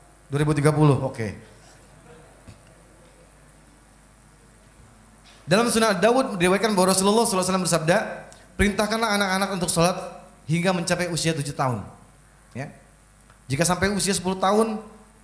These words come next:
masih nggak mau sholat juga, maka pukullah. Nah, pukul di sini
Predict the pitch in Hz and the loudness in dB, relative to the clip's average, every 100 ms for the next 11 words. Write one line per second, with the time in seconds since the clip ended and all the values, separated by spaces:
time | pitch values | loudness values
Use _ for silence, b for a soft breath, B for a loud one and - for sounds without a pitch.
0 | - 143 180 214 208 214 - - - 165 | -18 -6 -4 -2 -4 -8 -18 -20 -20 -6
1 | 156 175 175 180 175 196 175 170 170 165 | -2 0 0 -2 -2 -4 -2 -6 -8 -6
2 | 160 104 - - - - _ _ _ _ | -4 -4 -8 -20 -20 -20 _ _ _ _
3 | _ - 113 120 139 143 135 143 175 185 | _ -10 -10 -4 -2 -2 -4 -2 -2 -4
4 | - | -10